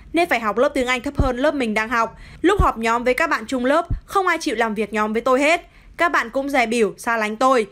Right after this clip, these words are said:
Khi thầy kể chuyện vui, tôi thấy các bạn cười nên cũng cười theo, nhưng họ nói là 'hiểu gì mà cười'. Lúc đó tôi còn nhỏ nên đã khóc rất nhiều."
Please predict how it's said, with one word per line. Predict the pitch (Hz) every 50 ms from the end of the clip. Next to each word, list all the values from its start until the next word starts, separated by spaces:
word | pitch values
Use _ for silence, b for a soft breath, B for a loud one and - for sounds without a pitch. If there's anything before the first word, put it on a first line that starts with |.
| b b b
Khi | b - 370 370
thầy | 359 311 247 240
kể | - 226
chuyện | 214 - 240 214 208
vui, | 226 277 277 254 214 B B B B B
tôi | - 359 381
thấy | 349 311 302
các | 320 349
bạn | 330 294 262 -
cười | - 254 240 233
nên | 233 247 254
cũng | 233 285 285 285
cười | - 269 233
theo, | 220 247 262 254 247 233 202 - - _ -
nhưng | 247 247
họ | 254 269 240
nói | 202 208 214
là | 233 262 262 240 202 B B B B
'hiểu | - 302 269 226 220
gì | - 247 233
mà | 220 220
cười'. | 220 220 240 233 226 208 185 B B B B B
Lúc | - 349 392
đó | 302 285 269 262 285
tôi | 277 311 302
còn | 302 247 226 226
nhỏ | 220 214 196 202
nên | 214 226 233
đã | 208 247
khóc | - 285 285
rất | 262 269 294 254
nhiều." | 262 254 247 240 220 196